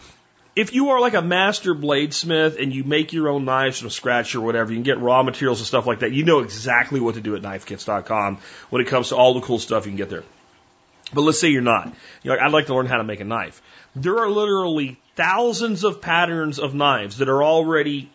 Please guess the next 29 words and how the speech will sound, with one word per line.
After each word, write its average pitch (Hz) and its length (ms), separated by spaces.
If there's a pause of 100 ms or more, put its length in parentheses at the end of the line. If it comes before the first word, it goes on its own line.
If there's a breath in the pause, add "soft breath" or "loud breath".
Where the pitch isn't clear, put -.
(120)
ready 151 320
to 143 80
go. 123 240 (600 soft breath)
They're 147 100
basically 156 500
the 123 120
blade, 175 520
the 147 100
tang, 143 640
it's 131 260
all 160 260
there 135 420
in 123 180
a 117 60
single 143 440
blank. 110 520
You 156 100
can 170 100
even 190 160
do 175 100
folders 156 760
too, 170 280
by 113 200
the 98 80
way. 98 280 (480 loud breath)
Holes 233 340
are 233 180
already 208 360
drilled. 190 420